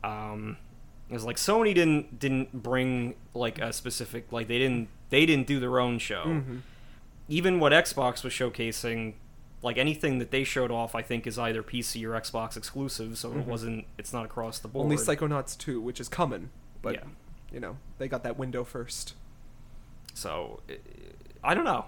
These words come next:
Speaker 1: I, I just, it's, it feels like with, as more time passes, we're
Speaker 2: <laughs>
Speaker 1: getting away from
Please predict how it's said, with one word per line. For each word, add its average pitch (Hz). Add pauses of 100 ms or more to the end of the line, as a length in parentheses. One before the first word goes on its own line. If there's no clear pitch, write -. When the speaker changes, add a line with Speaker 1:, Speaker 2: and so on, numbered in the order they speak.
(120)
Speaker 1:
I, 139
I 135
just, 147
it's, - (720)
it 147
feels 196
like 165
with, 151
as 139
more 151
time 139
passes, 117 (120)
we're 117 (420)
Speaker 2:
<laughs> 156
Speaker 1:
getting 127
away 123
from 117